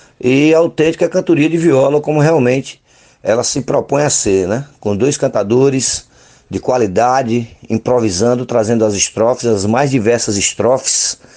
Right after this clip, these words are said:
da poesia popular pro palco, não é? Quem vai trazer o forró vai ser o Candeeiro,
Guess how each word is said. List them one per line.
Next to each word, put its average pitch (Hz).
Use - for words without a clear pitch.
da 113
poesia 113
popular 104
pro 120
palco, 120
não 113
é? 117
Quem 131
vai 139
trazer 131
o 131
forró 113
vai 101
ser 107
o 95
Candeeiro, 165